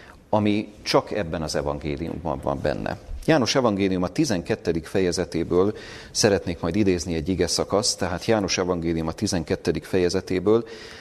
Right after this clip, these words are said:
de legelőször is azt a különlegességet itt érdemes elmondani János evangéliumánál,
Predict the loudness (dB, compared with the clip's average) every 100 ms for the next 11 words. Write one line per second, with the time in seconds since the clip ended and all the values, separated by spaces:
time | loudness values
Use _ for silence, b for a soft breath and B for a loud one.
0 | B B 2 4 6 4 2 2 0 0
1 | 0 0 0 -2 -4 -6 -2 0 0 0
2 | 2 2 -2 -8 0 4 4 2 -2 -2
3 | -2 -2 -2 -2 -2 -6 -8 B B B
4 | B 4 4 4 -2 0 2 2 0 0
5 | 0 0 0 0 0 0 0 0 0 2
6 | 0 0 0 0 0 0